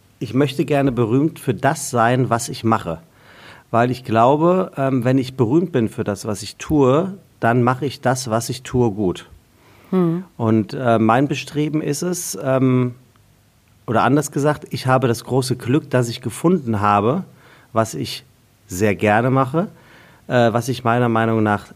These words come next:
Speaker 1: sehr gut mache. Das bedeutet nicht, dass man das nicht noch besser machen könnte. Und etwas, äh, und das ist ja, glaub ich, dieser, dieser Idealzustand, was sich für mich nicht als, ähm, als Arbeit anfühlt.
Speaker 2: Oh,
Speaker 1: Äh, also
Speaker 2: so ein
Speaker 1: das
Speaker 2: Glück.
Speaker 1: heißt,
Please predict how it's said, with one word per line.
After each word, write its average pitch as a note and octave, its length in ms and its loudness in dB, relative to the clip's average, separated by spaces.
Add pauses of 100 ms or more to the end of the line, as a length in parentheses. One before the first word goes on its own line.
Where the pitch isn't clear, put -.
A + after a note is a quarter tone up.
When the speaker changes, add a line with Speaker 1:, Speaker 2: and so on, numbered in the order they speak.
Speaker 1:
sehr G2+ 280 0
gut A2 260 -2
mache. B2 300 0
Das B2+ 120 -4
bedeutet G2+ 400 -4
nicht, G#2 160 -8
dass G2+ 140 -10
man F#2+ 160 -4
das F2 160 -14
nicht - 140 -16
noch F2 100 -6
besser F#2 260 -4
machen A2 220 -2
könnte. B2+ 340 -4 (360)
Und D#3 200 4
etwas, C#3 600 2
äh, C3+ 380 2
und C3+ 260 0
das A#2+ 120 -4
ist - 160 -8
ja, B2+ 80 -2
glaub B2 220 -4
ich, A#2+ 80 -6
dieser, A2 540 -2 (160)
dieser G#2+ 200 -4
Idealzustand, B2+ 1120 0 (1040)
was B2 180 0
sich C#3+ 160 -2
für C3 120 -2
mich C3 220 0
nicht C3 180 0
als, C3 380 -6
ähm, B2+ 580 0
als C3 160 -2
Arbeit G#2+ 320 2
anfühlt. E2+ 520 -6 (420)
Speaker 2:
Oh, E3 280 -6
Speaker 1:
Äh, B2+ 40 0
also G#2+ 240 4
Speaker 2:
so F3 60 2
ein F3+ 60 4
Speaker 1:
das A#2+ 100 2
Speaker 2:
Glück. D3 120 4
Speaker 1:
heißt, A#2+ 220 0